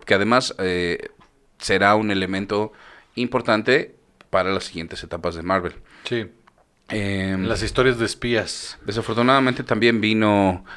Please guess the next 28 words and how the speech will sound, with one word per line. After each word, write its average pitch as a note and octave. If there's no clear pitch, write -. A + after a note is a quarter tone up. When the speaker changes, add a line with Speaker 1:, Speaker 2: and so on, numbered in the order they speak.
Speaker 1:
eh, F2
Falcon. E3+
Speaker 2:
Óyeme. G2
Speaker 1:
Entonces -
Speaker 2:
<laughs> -
Más C#3+
respeto D3+
para A#2+
el A#2
nuevo B2+
Capitán A#2
América, G#2+
¿eh? A2
Speaker 1:
Ajá, B3
pero A3
aquí A#3
todavía G3+
es C3
Speaker 2:
Estaba D3
chafa, G#2+
estaba G2+
chafa. A#2+
Speaker 1:
un, B2+
un, G#2+
está -
chafa, -
sí. -
Speaker 2:
Ujú. G2+